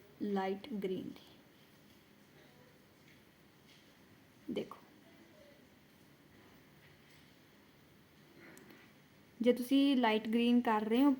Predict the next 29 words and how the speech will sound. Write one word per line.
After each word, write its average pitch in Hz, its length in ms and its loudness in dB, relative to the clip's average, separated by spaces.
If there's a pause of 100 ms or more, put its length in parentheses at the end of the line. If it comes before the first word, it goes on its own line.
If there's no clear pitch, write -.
ਹਾਂ 214 220 2
ਡਾਰਕ 208 320 2
ਗ੍ਰੀਨ 247 300 6
ਕਰ 220 200 2
ਰਹੇ 233 180 2
ਹੋ 285 120 4
ਪੱਤੀਆਂ, 262 420 0
ਤਾਂ - 360 -8
ਤੁਸੀਂ 277 160 0
ਇਹਦੇ 302 140 4
ਵਿੱਚ 311 180 0
ਮਾੜੀ 240 400 4
ਜਿਹੀ 302 140 8
ਲਾਈਨ 220 340 4
ਕੀ 269 220 2
ਕਰ 240 200 2
ਸਕਦੇ 240 260 2
ਹੋ, 294 40 8
ਜਾਂ 294 100 6
ਤਾਂ 240 120 4
ਵਾਈਟ 196 280 -2
ਦੀ 247 120 2
ਕਰ 302 160 2
ਦਿਓ 285 140 4
ਇਹਦੇ 311 100 4
'ਚ 311 80 0
ਮਾੜੀ 262 220 6
ਜਿਹੀ 269 100 6
ਲਾਈਨ, 233 320 2